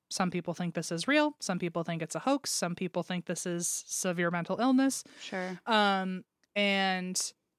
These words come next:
Speaker 1: Jim Fraser, the guy that became his friend through this, who was researching him, he wrote the main book, um, that I did see excerpts on, and I thought about including them in these notes. Um, it was called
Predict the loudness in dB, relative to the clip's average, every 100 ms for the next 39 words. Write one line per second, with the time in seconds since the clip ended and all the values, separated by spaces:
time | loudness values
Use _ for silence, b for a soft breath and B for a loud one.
0 | _ 2 2 4 4 4 4 4 4 2
1 | 2 0 -4 -2 0 2 2 0 -2 -4
2 | 0 4 4 4 2 4 4 2 -2 -4
3 | -2 0 0 0 0 -2 0 0 0 -4
4 | B B B 2 4 8 6 6 4 4
5 | 4 4 2 0 -4 -6 0 2 0 -2
6 | -8 -12 _ 0 2 2 2 4 4 4
7 | 2 0 2 2 0 0 4 4 4 2
8 | 2 2 2 2 2 2 2 0 2 2
9 | 4 4 4 4 4 2 2 0 0 -2
10 | -6 B B B B 0 2 2 0 0
11 | 0 0 0 2 2 -2